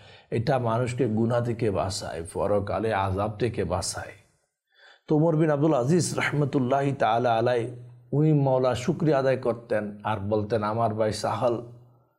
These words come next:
আর আমার সন্তান আব্দুল মালিক আর আমার সাথী হাদিম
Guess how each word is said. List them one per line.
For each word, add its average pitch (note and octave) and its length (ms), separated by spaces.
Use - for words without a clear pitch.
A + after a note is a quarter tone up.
আর G2+ 200
আমার G#2+ 280
সন্তান G#2+ 420
আব্দুল G#2 260
মালিক B2 460
আর F2+ 220
আমার G#2 300
সাথী A2 480
হাদিম A2+ 680